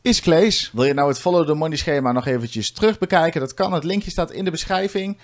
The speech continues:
Dan word je geleid naar mijn website en daar staat het hele schema. Kun je hem ook downloaden en zelf invullen als je zoiets hebt van, ja,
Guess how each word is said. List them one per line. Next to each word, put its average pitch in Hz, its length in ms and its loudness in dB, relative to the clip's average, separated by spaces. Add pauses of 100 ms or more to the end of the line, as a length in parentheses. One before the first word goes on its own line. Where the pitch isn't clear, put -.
(260)
Dan 120 120 -6
word 131 160 -2
je 123 80 -8
geleid 120 360 0
naar 107 140 -2
mijn 101 180 -4
website 113 600 -2
en 90 180 -8
daar 92 180 -4
staat 98 180 -8
het 92 160 -10
hele 98 240 -4
schema. 90 420 -6
Kun 95 160 -8
je 90 60 -6
hem 85 80 -4
ook 85 120 -8
downloaden 101 720 2
en 90 140 -8
zelf 92 300 -6
invullen 85 460 -6
als 85 160 -10
je 98 80 -10
zoiets 90 240 -10
hebt 92 180 -10
van, 87 140 -8
ja, 90 220 -6